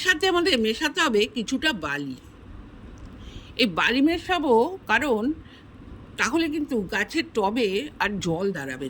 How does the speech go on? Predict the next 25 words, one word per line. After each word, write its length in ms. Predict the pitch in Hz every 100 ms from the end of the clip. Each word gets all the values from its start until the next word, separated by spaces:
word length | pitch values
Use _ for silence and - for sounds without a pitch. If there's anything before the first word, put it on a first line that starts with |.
| 131
না, 60 | 127 - - - - - - - -
সেই 180 | 233 233
জন্য 180 | 320 262 208
মাটির 300 | 175 - 254
সাথে 180 | 320 294
আমাদের 280 | 302 262 226 226 190
বালি 260 | 151 160 208
মিশিয়ে 380 | 240 190 - 156
নিতে 300 | 139 127 - 135
হবে। 180 | 170 - - - - - - -
দেখো, 260 | 269 330 247 220
আমার 160 | 240 269 247
গাছগুলোতে, 580 | 220 220 254 294 220 214 269 311 - - -
টবগুলোতে 680 | 214 196 214 262 294 247 208 311 - - - - - - - -
এত 200 | 214 - 330
বৃষ্টির 380 | 247 262 - 320
পরেও 280 | 302 320 330 330
কিন্তু 300 | 320 - 254 359 - - - - - - - -
একদম 260 | 190 202 311 294 180
জল 200 | 185 233 220
দাঁড়ায়নি, 420 | 151 156 143 139 135 - - - - - - - - - - - - - - - - - - - -
মাটিটা 420 | 196 190 262 294 320
ভেজা 340 | 262 226 294 320
আছে 140 | 311 302
এখনও, 280 | 233 240 190